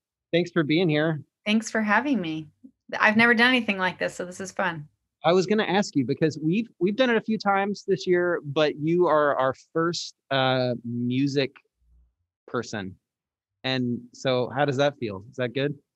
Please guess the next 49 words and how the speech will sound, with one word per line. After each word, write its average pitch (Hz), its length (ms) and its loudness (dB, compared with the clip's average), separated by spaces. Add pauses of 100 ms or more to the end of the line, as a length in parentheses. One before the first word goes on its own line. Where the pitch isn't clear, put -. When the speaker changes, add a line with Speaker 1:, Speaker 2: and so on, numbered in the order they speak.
Speaker 1:
that 247 80 2
Speaker 2:
It 247 60 2
Speaker 1:
feel 359 140 2
Speaker 2:
feels 392 100 -2
Speaker 1:
like - 200 -16
Speaker 2:
g-, - 120 -20
I 294 80 6
mean, 330 240 2
I'm 285 220 4
really 370 340 4
pleased 254 460 0
that 214 360 4
I'm 214 220 6
a 208 80 4
music 233 380 2
person 208 680 0 (340)
in, 214 400 0
like, 190 300 2
coming 214 380 2
to 214 100 2
everybody 196 400 2
in 190 80 -4
the 185 80 -4
context 190 480 -4
of 180 220 -2 (480)
an 185 100 -4
art 175 240 0
class. 392 560 0 (580)
Speaker 1:
Yeah. 139 280 0
Speaker 2:
You 104 80 -8 (420)
Speaker 1:
Well, 220 260 6
Speaker 2:
know, 240 120 4
Speaker 1:
I 233 80 2
Speaker 2:
I 233 80 -4
feel, 269 240 4
I 240 120 2
feel 285 200 4
like 269 340 4 (220)
I've 226 240 4
done 247 240 6
a 233 40 2
couple 226 360 2
of 220 160 0
things 214 600 0
with, 202 360 -4
like, 190 180 4
v-, 190 240 -14
visual 208 380 0
art, 196 480 2